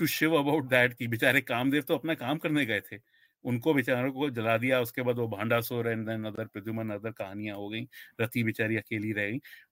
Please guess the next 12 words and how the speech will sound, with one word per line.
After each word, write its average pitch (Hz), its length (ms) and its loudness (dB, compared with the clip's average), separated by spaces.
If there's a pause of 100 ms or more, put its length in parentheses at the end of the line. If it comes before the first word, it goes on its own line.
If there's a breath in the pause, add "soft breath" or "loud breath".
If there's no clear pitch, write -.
वो 139 140 4
सब 156 200 2 (1200)
सेम 208 380 6
सिचुएशन 147 640 4
सूपनखा 185 640 2
करती 110 380 0
हैं। - 200 -16 (1600)
सूपनखा 165 680 2
राम 143 380 4 (280)
और 120 100 -2
सीता 139 440 2
के 139 340 0